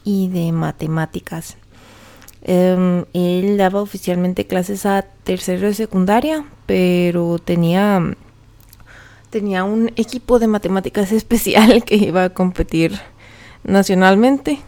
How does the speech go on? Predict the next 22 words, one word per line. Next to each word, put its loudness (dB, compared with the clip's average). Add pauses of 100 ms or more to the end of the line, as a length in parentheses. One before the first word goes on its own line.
(260)
con-, -4 (240)
conformado 2
por -4
chavitos -4
de 0
sexto -8
de -2
primaria 0
hasta 0
segundo 0
de -2
secundaria. -2 (760)
Entonces, 0
yo 2
a 6
él 4
lo -2
conocí, 0
yo -2
creo -6
que 0
en 2